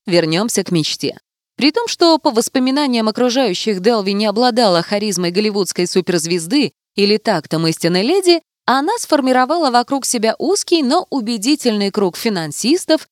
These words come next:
советников и пиар-специалистов, которые помогали ей с идеей культурного центра. Было решено не мелочиться и основать Анна Делви Фундейшн, фонд Анны Делви. Название она посчитала нарциссическим,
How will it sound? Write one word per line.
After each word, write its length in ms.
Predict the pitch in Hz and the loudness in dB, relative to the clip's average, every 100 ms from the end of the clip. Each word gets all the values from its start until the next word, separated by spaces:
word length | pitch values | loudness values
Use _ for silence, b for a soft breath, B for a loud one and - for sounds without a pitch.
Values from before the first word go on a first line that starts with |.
| _ | _
советников 880 | - 185 160 240 403 349 277 277 - - | -6 -2 0 0 0 -2 2 0 0 0
и 140 | 381 | 0
пиар-специалистов, 1200 | - 269 208 170 - 233 277 285 269 139 143 139 - _ - | 2 0 0 -2 -8 -2 2 4 2 0 -6 -8 -14 _ -4
которые 380 | 302 349 320 262 | -2 0 -2 0
помогали 560 | 254 240 240 277 370 | 0 2 0 0 2
ей 320 | 330 277 277 - | 2 2 0 -2
с 140 | - | -2
идеей 360 | 220 170 233 233 | -2 0 0 0
культурного 580 | - 190 196 180 175 160 | 0 0 0 0 -2 -4
центра. 480 | - 156 123 - - _ _ _ _ | -4 -6 -6 -12 -16 _ _ _ _
Было 320 | 208 247 415 330 | -2 2 2 2
решено 400 | 302 285 285 403 | -2 -2 -2 0
не 100 | 330 | 0
мелочиться 760 | 294 240 - 170 - 151 151 156 | 2 2 0 -4 -2 -8 -8 -2
и 60 | 247 | 0
основать 640 | 247 208 180 220 381 - - | 0 0 0 2 0 -2 -2
Анна 360 | 269 370 392 | -2 0 0
Делви 460 | 311 220 190 190 233 | 2 2 2 2 -2
Фундейшн, 720 | - 294 285 185 139 147 139 - | 0 0 2 2 0 -6 -10 -10
фонд 440 | - 180 285 - - | -4 -2 -2 -6 -8
Анны 300 | 240 247 240 | -4 -2 0
Делви. 460 | 202 214 139 117 - _ _ _ - | 2 0 0 -6 -12 _ _ _ -6
Название 560 | 180 208 226 294 214 202 | -2 0 0 0 0 0
она 140 | 214 | 0
посчитала 560 | 196 185 208 220 226 233 | -2 -2 0 0 0 0
нарциссическим, 1040 | 240 233 269 - - - 370 - 339 320 | -2 -2 -2 -2 -2 -2 -2 -4 -2 -4